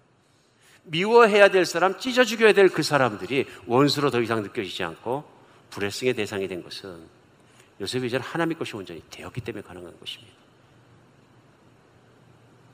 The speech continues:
여러분과 제가 이렇게 풀렸으면 좋겠습니다.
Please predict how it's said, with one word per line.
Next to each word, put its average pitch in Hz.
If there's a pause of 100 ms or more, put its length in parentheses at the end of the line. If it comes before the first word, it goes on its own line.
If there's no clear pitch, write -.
(440)
여러분과 117
제가 120
이렇게 107
풀렸으면 -
좋겠습니다. -